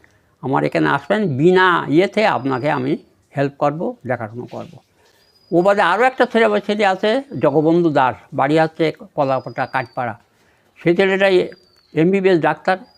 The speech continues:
সে ওই চোখের ডাক্তার, তার কাছে মাঝে মাঝে চোখ দেখাই, সে বিনা পয়সায় আমাকে এই চোখের প্রথম বাঁ পো-,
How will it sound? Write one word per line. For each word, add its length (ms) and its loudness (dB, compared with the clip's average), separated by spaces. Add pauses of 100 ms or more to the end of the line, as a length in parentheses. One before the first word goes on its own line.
(380)
সে 160 4
ওই 340 2 (140)
চোখের 260 -2
ডাক্তার, 440 -2 (340)
তার 140 -4
কাছে 260 0
মাঝে 240 -2
মাঝে 260 2
চোখ 120 0
দেখাই, 440 -2 (400)
সে 100 0
বিনা 420 2
পয়সায় 600 0 (220)
আমাকে 540 -2 (600)
এই 300 -4
চোখের 460 -2 (320)
প্রথম 560 -6
বাঁ 240 -2
পো-, 220 -2